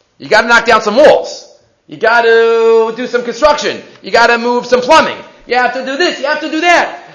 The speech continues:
But acharei kechlos hakol, even after everything is done, it's still not gonna be a hospital. It will be a hospital. But it's not gonna be, it would always be known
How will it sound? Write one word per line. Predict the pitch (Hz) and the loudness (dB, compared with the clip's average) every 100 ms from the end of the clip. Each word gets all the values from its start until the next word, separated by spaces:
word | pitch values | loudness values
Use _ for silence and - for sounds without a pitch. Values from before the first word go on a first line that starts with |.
| - | -2
But | 262 - 233 | 0 0 0
acharei | 269 254 269 302 359 | -2 2 2 2 0
kechlos | 294 233 302 320 285 | -4 2 4 4 2
hakol, | 240 277 311 359 370 254 - - | 2 4 6 6 2 -4 -10 -10
even | 294 320 349 339 | -2 0 0 -4
after | 285 320 320 294 | -4 -2 -2 -2
everything | 294 311 311 320 | 0 0 -2 -4
is | 302 202 | -4 -4
done, | 254 269 339 381 370 - - _ _ _ _ _ _ _ _ | 0 2 2 0 -4 -8 -20 _ _ _ _ _ _ _ _
it's | 190 - | -12 -10
still | - 262 | -6 -2
not | 214 175 | -2 -2
gonna | 160 | -2
be | 143 | -2
a | |
hospital. | 131 135 - - - | -2 -4 -8 -16 -6
It | 185 | 0
will | 202 - | 2 2
be | 147 | 2
a | |
hospital. | 127 143 - 139 92 - _ _ _ _ | 0 -2 -2 -10 -10 -14 _ _ _ _
But | 190 196 | -8 -8
it's | - | -6
not | 214 269 277 | -4 -4 -4
gonna | 240 170 | -10 -10
be, | 202 220 175 156 156 - _ - | -10 -8 -8 -8 -10 -14 _ -10
it | 220 269 247 | -8 -6 -2
would | 247 - | -2 2
always | 277 349 311 - | 2 2 0 -4
be | 247 240 | -8 -4
known | 269 302 269 190 185 | 2 4 4 2 -2